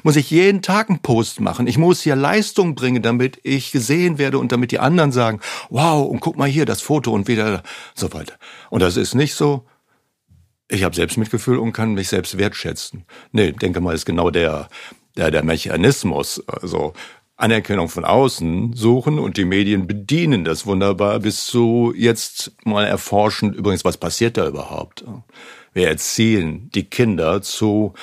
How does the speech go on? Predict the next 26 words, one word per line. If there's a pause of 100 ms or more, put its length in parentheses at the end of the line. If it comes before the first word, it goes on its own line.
(560)
„Stell
dich
da,
damit
du
Anerkennung
bekommst.“ (320)
Und
wie
groß
ist
die
Anerkennung
da? (420)
Was
ist
das
für
eine
Währung
da? (640)
Was
ist
das
für
eine